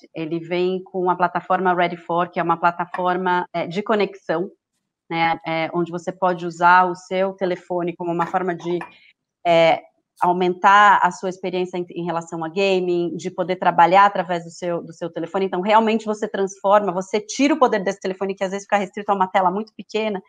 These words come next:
e isso sai pra todos os lugares. É, a gente tá lançando também o Moto G trinta e o Moto G dez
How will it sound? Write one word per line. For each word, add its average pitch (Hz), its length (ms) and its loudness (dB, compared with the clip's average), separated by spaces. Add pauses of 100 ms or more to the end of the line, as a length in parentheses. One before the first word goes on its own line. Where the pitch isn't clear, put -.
(260)
e 190 80 -8
isso 202 220 -10
sai 185 400 2
pra 190 140 -6
todos 190 240 -14
os 185 100 -14
lugares. 165 420 -8 (680)
É, 190 360 6
a 208 100 6
gente 220 200 -2
tá 233 100 4
lançando 220 320 -4
também 214 300 -6
o 247 40 -6
Moto 208 260 -4
G 185 120 -8
trinta 185 400 -8
e 185 80 -4
o 180 40 -6
Moto 180 260 -8
G 175 140 -10
dez 170 320 -2